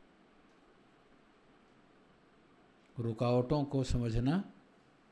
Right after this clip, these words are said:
और उससे अपने आप को बचाना। उनमें सर फहरिस्त जो सबसे बड़ी रुकावट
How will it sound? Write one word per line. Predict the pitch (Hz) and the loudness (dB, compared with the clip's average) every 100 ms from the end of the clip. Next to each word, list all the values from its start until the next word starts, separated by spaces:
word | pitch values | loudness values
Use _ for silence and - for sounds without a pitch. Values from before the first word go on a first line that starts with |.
| - - - - - - - - - | -20 -20 -20 -20 -20 -20 -20 -20 -10
और | 123 117 | -6 -4
उससे | 120 - 156 | -4 -6 -6
अपने | 147 143 135 | -4 -2 0
आप | 135 139 165 | 0 -2 -4
को | |
बचाना। | 147 139 143 143 117 - - - - | -4 -2 -2 -2 -4 -8 -20 -16 -4
उनमें | 139 151 180 175 | -2 -2 -2 -2
सर | - 156 147 | -2 -2 -2
फहरिस्त | 147 139 156 180 - 135 | -2 0 0 0 -4 -6
जो | 135 131 | -6 -4
सबसे | 131 123 196 | -8 -6 -2
बड़ी | 190 160 147 | -2 0 0
रुकावट | 139 135 135 | 0 2 0